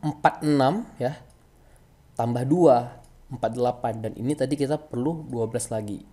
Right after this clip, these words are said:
Kayak gitu ya. Berarti konfigurasinya menjadi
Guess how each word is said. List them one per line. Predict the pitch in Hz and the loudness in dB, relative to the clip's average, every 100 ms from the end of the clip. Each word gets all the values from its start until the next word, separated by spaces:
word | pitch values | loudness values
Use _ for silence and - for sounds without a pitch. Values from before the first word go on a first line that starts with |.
| - - | -20 -20
Kayak | - 107 110 | -12 -8 -4
gitu | 104 | 0
ya. | 113 | 0
Berarti | 110 113 190 208 - - - | -2 -2 0 0 -4 -20 -2
konfigurasinya | - 147 143 147 139 143 175 240 185 123 131 - | 6 6 6 6 8 6 6 6 6 6 0 -6
menjadi | 135 123 120 135 220 | -4 2 2 2 0